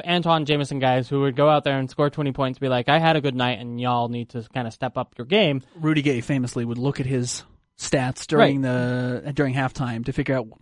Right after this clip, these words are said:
Speaker 2: what he needed to
Speaker 1: What
Speaker 2: do
Speaker 1: I
Speaker 2: to
Speaker 1: need
Speaker 2: get
Speaker 1: to
Speaker 2: to
Speaker 1: do.
Speaker 2: twenty points.
Speaker 1: Exactly. And that was whether or not you could kinda stand in front of your teammates and be like, you know, "I, I did my part here." If you're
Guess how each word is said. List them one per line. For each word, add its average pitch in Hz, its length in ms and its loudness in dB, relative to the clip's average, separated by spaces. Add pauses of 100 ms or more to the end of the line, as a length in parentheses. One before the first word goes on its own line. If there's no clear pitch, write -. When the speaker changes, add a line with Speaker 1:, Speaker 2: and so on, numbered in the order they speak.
Speaker 2:
what 139 140 0
he 135 60 2
needed 127 240 -4
to 139 60 -6
Speaker 1:
What 151 100 4
Speaker 2:
do 151 60 6
Speaker 1:
I - 20 2
Speaker 2:
to 147 40 2
Speaker 1:
need 143 60 0
Speaker 2:
get 143 100 2
Speaker 1:
to - 60 -6
Speaker 2:
to - 40 -2
Speaker 1:
do. 143 60 0
Speaker 2:
twenty 139 160 2
points. 127 320 -6
Speaker 1:
Exactly. 180 480 2 (420)
And 180 460 4
that 190 240 4
was 180 320 4
whether 160 280 6
or 151 40 2
not 143 360 6
you 151 200 2
could 151 280 4
kinda 143 240 2
stand 143 320 0
in 127 60 -2
front 147 180 -2
of 131 60 -2
your 123 200 -4 (100)
teammates 131 380 0
and 123 80 -6
be 123 100 -2
like, 113 280 -4 (260)
you 220 80 -6
know, 120 340 -4
"I, 135 300 0 (160)
I 143 120 -4
did 139 160 -2
my 135 160 0
part - 300 -14
here." - 200 -20 (580)
If 156 140 -6
you're 240 380 8